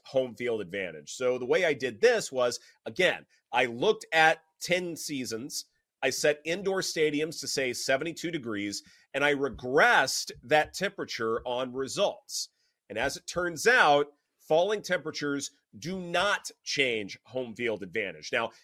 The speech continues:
if a team is, say, facing a drastic change, like going from a hot climate to a cool climate or vice versa, maybe home field advantage matters there, but you wanna be careful. Like, take a look at last week, for instance, and I got caught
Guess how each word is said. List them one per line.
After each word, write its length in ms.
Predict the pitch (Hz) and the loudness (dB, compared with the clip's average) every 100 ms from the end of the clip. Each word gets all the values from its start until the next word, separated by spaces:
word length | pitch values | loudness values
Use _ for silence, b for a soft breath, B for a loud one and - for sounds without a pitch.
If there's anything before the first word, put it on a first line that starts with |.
| b | b
if 100 | 147 | -4
a 60 | 127 | -4
team 460 | - 196 220 208 | -8 -6 -2 -2
is, 120 | 175 - | -4 2
say, 220 | 156 143 - | 2 0 -2
facing 380 | 147 135 139 123 | 0 0 -2 -4
a 60 | |
drastic 520 | 92 123 123 - 104 - | -4 0 0 -2 -10 -4
change, 480 | 160 156 151 139 | 0 2 0 -4
like 180 | 120 107 | -6 -4
going 200 | 117 113 | -2 -4
from 140 | 110 104 | -6 -10
a 60 | |
hot 260 | - 135 - | -2 -2 -2
climate 380 | 131 131 127 - | -6 -6 -6 -8
to 100 | 107 | -12
a 60 | |
cool 240 | - 175 170 | -8 -6 -6
climate 460 | 156 151 147 143 - b _ | -2 0 2 0 -4 b _
or 240 | 127 113 | 0 2
vice 320 | 95 107 104 - | 2 0 0 0
versa, 540 | 160 175 - 165 156 b b b _ _ | 2 2 4 4 4 b b b _ _
maybe 760 | 131 143 170 190 208 226 220 175 | -12 -8 0 2 4 2 0 2
home 260 | 175 175 | 2 2
field 260 | 151 165 156 | 2 2 2
advantage 720 | 127 139 139 135 127 117 - - | 2 2 2 0 -2 -6 -8 0
matters 480 | 156 180 147 107 | 4 4 4 0
there, 180 | 110 92 | -2 -4
but 380 | 90 180 175 160 b _ | 4 8 8 6 b _
you 80 | 208 | 2
wanna 160 | 247 | 2
be 120 | 240 | 2
careful. 420 | - 254 254 127 - _ | 2 4 4 2 -12 _
Like, 240 | 156 147 | 0 0
take 180 | - 226 | -2 2
a 40 | 226 | 2
look 140 | 208 | 2
at 140 | - | 0
last 340 | 160 175 170 - | 2 2 2 -2
week, 220 | 135 107 | -8 -6
for 160 | 117 104 | -6 -6
instance, 360 | 92 104 95 | -6 -10 -6
and 100 | 135 | 0
I 100 | 160 | 2
got 240 | 196 160 - | 4 2 0
caught 240 | 110 | -4